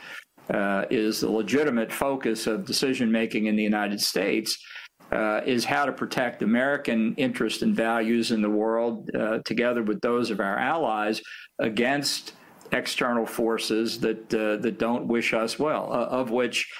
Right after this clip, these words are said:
unfortunately, throughout history, there have been a fair number. Uh, it was, it was a privilege for the United States in its early days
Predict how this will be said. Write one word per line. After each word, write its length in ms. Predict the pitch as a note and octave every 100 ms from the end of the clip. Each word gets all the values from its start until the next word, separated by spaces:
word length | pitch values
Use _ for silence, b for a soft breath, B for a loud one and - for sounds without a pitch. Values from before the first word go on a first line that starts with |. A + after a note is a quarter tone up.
| B - -
unfortunately, 720 | A#2 - C#3 C3 A#2+ A#2+ A#2
throughout 360 | - A#2 A#2+
history, 440 | A#2 C#3 - B2 A#2
there 140 | A2+
have 100 | G#2
been 340 | B2 A#2+ A#2 A2
a 60 | -
fair 260 | - B2+
number. 420 | C3+ E3 E3 - - B B B _
Uh, 380 | - A2+ A2 A#2 -
it 160 | C3+ A#2+
was, 360 | A#2 G#2 - -
it 100 | B2+
was 300 | A#2 G#2 A2
a 100 | G2
privilege 520 | - G3+ E3+ A#2 G2+
for 100 | -
the 100 | A2+
United 380 | A2 A#2 A#2 A2+
States 400 | - A#2+ A2+ A#2
in 80 | G#2+
its 180 | G#2
early 340 | C#3 E3 F#3 A#2
days 520 | A2 G#2+ G#2 A2 -